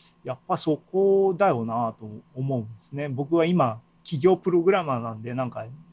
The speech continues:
自分と違うことを言ってるようなことっていうのは、いちいち言い訳しなきゃいけない。僕は元々は学者志向なんで、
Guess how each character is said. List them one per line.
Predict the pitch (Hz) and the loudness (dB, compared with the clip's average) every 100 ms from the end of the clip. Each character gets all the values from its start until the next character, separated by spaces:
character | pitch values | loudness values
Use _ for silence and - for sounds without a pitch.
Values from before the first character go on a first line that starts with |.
| _ - | _ -10
自 | 123 131 | -4 -2
分 | 160 151 | -2 -2
と | |
違 | 156 139 151 | -4 4 4
う | 160 | 4
こ | 165 | 0
と | 139 | -2
を | |
言 | 113 | -2
っ | |
て | - 135 | -4 -4
る | 123 | -2
よ | |
う | 117 | -4
な | 107 110 110 - _ _ | -4 -6 -10 -18 _ _
こ | 143 | -4
と | 139 | -4
っ | |
て | - 127 | -2 -2
い | |
う | |
の | 120 | 0
は、 | 117 | 0
い | 120 | -2
ち | - 139 | -6 -8
い | |
ち | 135 | -6
言 | 135 | 0
い | 139 | 0
訳 | 135 139 | 0 -4
し | 131 | -8
な | 120 | -6
き | |
ゃ | 110 | -6
い | |
け | 113 | -8
な | |
い。 | 110 | -10
僕 | 113 120 | -10 -4
は | 143 135 - _ _ | -2 -2 -4 _ _
元 | 147 151 | -6 -4
々 | 170 165 | -4 -2
は | 123 | -2
学 | 131 - | -2 -4
者 | - 147 147 | -2 -2 -2
志 | - - | -2 -2
向 | - - | -6 -8
な | 143 | -14
ん | - 127 | -12 -12
で、 | 120 | -12